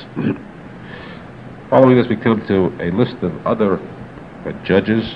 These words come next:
each one of a, a different exciting type of story. We'll take these up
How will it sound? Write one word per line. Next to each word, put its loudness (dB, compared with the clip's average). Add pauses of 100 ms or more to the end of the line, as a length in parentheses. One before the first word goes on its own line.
(380)
each -8
one -4
of -4
a, -8
a -6
different -4
exciting -4 (120)
type -6
of -10 (120)
story. 4 (720)
We'll -6 (220)
take -2
these -4
up 0